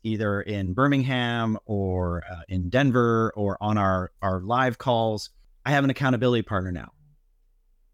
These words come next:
And I can call this guy whenever I need to. We, we chat about other things. He helps me with other business ideas. And he goes through and keeps me on track. And it's that accountability and that person who is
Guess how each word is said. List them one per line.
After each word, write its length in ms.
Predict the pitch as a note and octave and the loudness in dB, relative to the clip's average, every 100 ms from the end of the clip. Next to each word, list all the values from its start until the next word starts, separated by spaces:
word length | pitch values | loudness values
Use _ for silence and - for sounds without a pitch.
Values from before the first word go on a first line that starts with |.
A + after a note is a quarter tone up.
| - | -12
And 80 | A2+ | -6
I 80 | A2 | -4
can 140 | A#2+ | -2
call 220 | B2 C3 | 2 2
this 160 | B2+ A#2+ | 2 0
guy 180 | B2+ A#2+ | 0 0
whenever 400 | A#2 A2+ A2 A2 | 0 -2 0 0
I 60 | |
need 240 | G#2+ C#3 C3+ | 0 -2 -2
to. 460 | D3+ C#3 C3 A#2+ | -2 0 -2 -4
We, 200 | G2+ F2+ E2+ | -8 -10 -10
we 100 | G2 | -14
chat 300 | F2 C#3 B2 | -4 -2 0
about 160 | B2+ B2 | 0 0
other 160 | A#2+ | -2
things. 320 | A2 A#2+ A#2 | -2 -2 -2
He 80 | A2 | -2
helps 240 | G2+ A#2 - | -2 -2 0
me 80 | |
with 140 | A2+ G#2+ | -2 -2
other 120 | G2+ | -4
business 320 | G2 A#2 A2+ | -4 -4 -4
ideas. 360 | A2+ G#2 G#2+ - _ - | -4 -4 -4 -6 _ -8
And 100 | A#2 | -4
he 300 | A2+ D3 D3+ | -4 -2 -2
goes 400 | C#3+ C#3 B2+ A#2 | 0 2 2 -2
through 420 | - B2+ C3+ A2+ A2 | -4 0 2 2 -2
and 180 | A2+ G#2+ | -2 -2
keeps 340 | - C3+ - | 0 0 0
me 200 | A#2+ G#2+ | -2 -2
on 220 | - G2+ F#2+ | -4 -4 -2
track. 400 | - G#2+ F2+ - | -2 -2 -4 -6
And 140 | G2+ | -6
it's 140 | G2 - | -4 0
that 200 | C#3+ B2 | 0 0
accountability 720 | - - D3 D3 C#3 C#3 A2+ | -6 -2 0 2 0 0 0
and 100 | G#2+ | -2
that 140 | A#2+ | -4
person 260 | - C3 B2 | -2 0 0
who 260 | A#2 B2 | 0 -2
is 220 | A#2 A2 | -2 -6